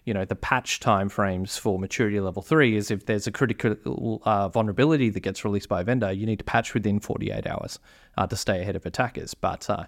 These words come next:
you know, you're only gonna patch within one month if you're on maturity level one. So the, the success of this whole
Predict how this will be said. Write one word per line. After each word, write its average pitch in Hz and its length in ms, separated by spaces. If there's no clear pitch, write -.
you 113 80
know, 92 100
you're 147 180
only 147 160
gonna 120 160
patch - 320
within 101 240
one 98 220
month 95 340
if 92 160
you're 85 160
on 87 120
maturity 87 360
level 85 220
one. - 240
So 95 260
the, 147 140
the 151 220
success - 640
of 123 320
this 110 420
whole 101 560